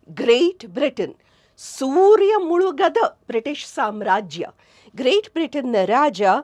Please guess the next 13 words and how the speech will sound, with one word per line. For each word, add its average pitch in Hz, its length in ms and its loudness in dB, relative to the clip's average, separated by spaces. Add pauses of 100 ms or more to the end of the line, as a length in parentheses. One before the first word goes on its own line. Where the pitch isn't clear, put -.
(380)
ಕಿಂಗ್ 427 320 6
ವಿಲಿಯಂ 233 680 2
ದ - 80 -8
ಥರ್ಡ್. 247 440 4 (1500)
ಕಿಂಗ್ 494 240 2
ವಿಲಿಯಂ 359 380 0
ದ - 40 -10
ಥರ್ಡ್‌ಗೆ 269 460 -4
ಸಿಕ್ಕಾಪಟ್ಟೆ 359 680 -8
ಕಷ್ಟಗಳು 320 540 -6
ಬಂದಿತ್ತು. 180 460 -10 (800)
ಆ, 214 280 -2 (140)
ವಿನಾಕಾರಣ 254 880 -2